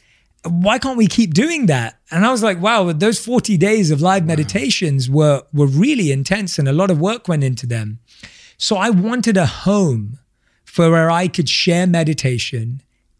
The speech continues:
Speaker 1: every single day, a new piece of meditation insight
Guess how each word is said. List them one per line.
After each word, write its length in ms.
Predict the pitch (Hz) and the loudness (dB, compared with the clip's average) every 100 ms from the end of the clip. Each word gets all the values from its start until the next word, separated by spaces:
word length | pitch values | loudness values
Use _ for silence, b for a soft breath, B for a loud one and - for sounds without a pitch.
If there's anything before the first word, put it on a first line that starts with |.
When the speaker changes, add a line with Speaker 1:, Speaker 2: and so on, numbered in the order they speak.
| _ | _
Speaker 1:
every 360 | 160 165 170 190 | 0 2 0 0
single 480 | - - 165 165 151 | 0 -2 -2 0 0
day, 460 | 123 110 104 - _ _ _ _ _ _ _ | 0 -2 -6 -16 _ _ _ _ _ _ _
a 80 | 139 | 6
new 340 | 143 151 185 | 8 8 6
piece 360 | 180 185 170 - | 2 -2 -2 -2
of 80 | 139 | -4
meditation 800 | 139 160 165 156 147 - 151 147 | -2 -2 -4 -4 -4 -2 -2 -2
insight 720 | 156 135 127 127 107 107 - | -2 0 -2 -6 -8 -10 -16